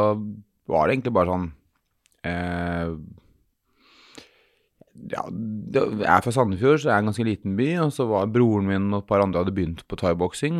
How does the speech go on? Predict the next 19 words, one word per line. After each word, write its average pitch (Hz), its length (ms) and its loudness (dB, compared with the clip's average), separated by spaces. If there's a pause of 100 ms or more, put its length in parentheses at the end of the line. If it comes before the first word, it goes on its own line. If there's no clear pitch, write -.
(120)
og 131 100 -2
så 107 220 -4 (840)
sa 95 220 -4
de 101 80 -2
sånn, 101 220 -4
"Det 90 100 -4
her 95 80 0
var 104 80 0
kult, 147 300 -2
det 131 120 -2
bør 117 140 0
du 107 220 0
prøve 104 340 0
du 104 80 2
også", 143 220 -2 (160)
så 135 180 -4
jeg 117 240 -4
møtte 123 400 -2
opp. - 240 -8